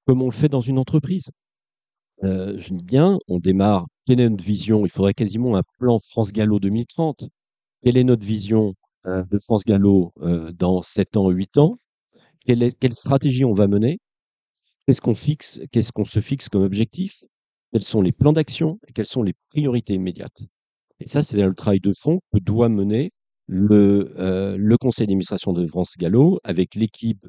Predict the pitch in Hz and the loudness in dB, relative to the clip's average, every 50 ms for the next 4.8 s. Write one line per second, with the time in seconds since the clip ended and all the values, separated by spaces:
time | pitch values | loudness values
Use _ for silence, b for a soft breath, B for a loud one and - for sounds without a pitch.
0 | - - 80 82 95 87 - 95 85 82 - - - 117 101 92 85 85 92 - | -20 -16 -8 -6 -4 -2 -2 -2 -2 -4 -6 -6 -4 -2 -2 -2 -4 -6 -8 -6
1 | - - 87 80 78 82 85 95 113 143 180 196 b b b b b _ _ _ | -6 -6 -8 -6 -6 -4 -2 2 4 4 4 2 b b b b b _ _ _
2 | _ - - - - - 110 135 139 131 113 - - - _ _ - 104 - - | _ -18 -14 -12 -6 -2 2 2 4 2 2 -2 -6 -16 _ _ -6 -6 -4 -4
3 | - - - - 98 95 104 120 143 165 175 - 117 95 - - - 123 104 - | -4 -6 -4 -2 -2 0 2 4 4 2 2 0 -4 -6 -4 0 2 2 2 2
4 | - 107 98 95 85 87 85 85 90 87 - - 147 156 185 202 | 2 2 2 2 2 2 0 0 -2 -4 -4 -2 -2 0 0 -2